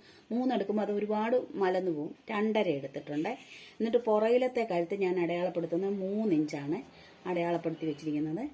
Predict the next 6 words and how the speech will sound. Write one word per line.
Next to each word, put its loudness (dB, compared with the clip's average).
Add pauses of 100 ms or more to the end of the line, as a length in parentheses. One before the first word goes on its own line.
(680)
മൂന്ന് 2
ഇഞ്ച് 2
അടയാളപ്പെടുത്തി -2
നല്ല 0
റൗണ്ട് 2
വരച്ച് -4